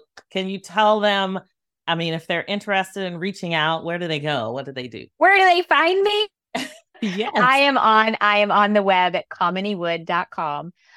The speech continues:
Speaker 2: I'm also on Facebook and Instagram with the handle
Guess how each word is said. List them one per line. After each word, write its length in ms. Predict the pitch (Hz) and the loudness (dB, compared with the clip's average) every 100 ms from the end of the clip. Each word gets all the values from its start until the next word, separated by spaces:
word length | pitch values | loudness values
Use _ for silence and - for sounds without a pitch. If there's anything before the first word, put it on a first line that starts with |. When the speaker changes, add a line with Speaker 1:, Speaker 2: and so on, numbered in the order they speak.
| - | -2
Speaker 2:
I'm 220 | 190 185 | -2 2
also 320 | 185 196 - | 0 0 -4
on 360 | - 180 175 175 | -2 -2 -4 -6
Facebook 500 | - 233 - 220 220 190 | -6 -6 -6 -4 -4 -4
and 120 | 170 | -8
Instagram 560 | 180 - 175 175 165 | -10 -12 -8 -4 -2
with 140 | 160 - | -4 -8
the 80 | 165 | -8
handle 400 | 160 151 156 | -6 -2 0